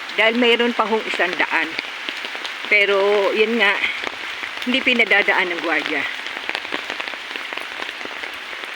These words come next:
Pero yung maliliit na sasakyan, pinadadaan po nila. At saka isa pa ho, tingnan nyo po, oh, yung sobrang laki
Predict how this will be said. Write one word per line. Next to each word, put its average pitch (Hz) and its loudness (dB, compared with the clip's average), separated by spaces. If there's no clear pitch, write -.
Pero 240 4
yung 269 4
maliliit 269 4
na 294 2
sasakyan, 285 2
pinadadaan 240 4
po 226 4
nila. 214 4
At - -2
saka 254 4
isa 269 2
pa 285 2
ho, 294 6
tingnan 262 4
nyo 262 4
po, 277 4
oh, 247 6
yung 247 2
sobrang 247 4
laki 294 4